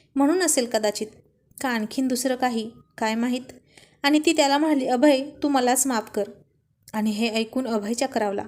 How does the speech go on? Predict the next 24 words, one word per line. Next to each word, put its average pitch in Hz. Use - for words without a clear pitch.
"का? 262
तू 359
का 381
माफी 277
मागतेस?" 233
त्यानं 233
विचारलं. 214
"अरे, 254
माझ्यामुळेच 254
तुझा 247
ॲक्सिडेंट 240
झाला. 226
खरं 311
तर 311
ट्रेनमधून 302
उतरल्यावर 277
मला 254
मीत 269
दिसला 247
आणि 277
मी 339
त्याच्या 302
गाडीमागे 254
धावले. 214